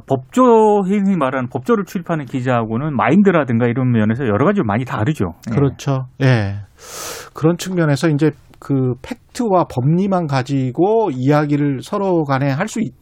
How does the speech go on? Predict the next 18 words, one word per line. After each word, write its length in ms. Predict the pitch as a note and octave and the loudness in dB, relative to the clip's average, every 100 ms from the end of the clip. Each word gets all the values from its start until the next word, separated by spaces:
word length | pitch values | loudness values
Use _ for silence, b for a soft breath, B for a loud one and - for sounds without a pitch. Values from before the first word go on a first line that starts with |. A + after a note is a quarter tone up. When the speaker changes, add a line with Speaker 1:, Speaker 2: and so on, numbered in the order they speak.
| C3 C3 - - | -6 -6 -10 -6
Speaker 2:
있-, 280 | D#3 C#3+ - | -4 -2 -2
있었겠죠. 580 | D3 B3+ - B2 - C#3 | -2 0 0 -2 -2 0
대검 260 | D#3 E3 | 0 2
공보관과 680 | C3+ C#3 C#3+ C3 B2 D3+ A#3+ - | 0 0 2 2 0 0 -2 -2
Speaker 1:
그렇죠. 320 | C3+ B2 D#3 | -6 -2 0
Speaker 2:
기자들은 380 | D#3+ D#3 D3 C#3 | 2 2 2 0
그렇게 280 | D3 C#3+ E3+ | -2 -2 -2
할 100 | G3 | -4
수는 220 | B3+ F#3 | -4 -4
있지만 520 | F#2 - B2+ C#3+ G#2+ b b b b | -4 -2 2 2 -2 b b b b
정치는 840 | - C#3+ D#3 A3 G3+ F#3+ G3+ G3 E3 b b b - | 0 0 2 0 0 2 0 -2 -4 b b b -6
정말 420 | E3 F#3+ F#3+ C3 B2 | 0 2 2 -2 -2
미래에 360 | C#3 G3 A3 G3+ | 2 4 4 4
대한 220 | F3+ E3+ | 2 2
상상력의 920 | D#3+ B3 C4 A#3+ A3 E3+ C#3+ A#2 G#2+ - _ - | 0 0 0 2 2 2 2 0 -4 -14 _ -6
영역이잖아요. 680 | B2 B2 C3+ A2+ A2 A#2+ G#3+ | 0 2 2 0 -4 -4 -6
Speaker 1:
음. 160 | A2+ F2+ - | -8 -12 -14
Speaker 2:
그래서 320 | - F3 F#3 | -4 -2 0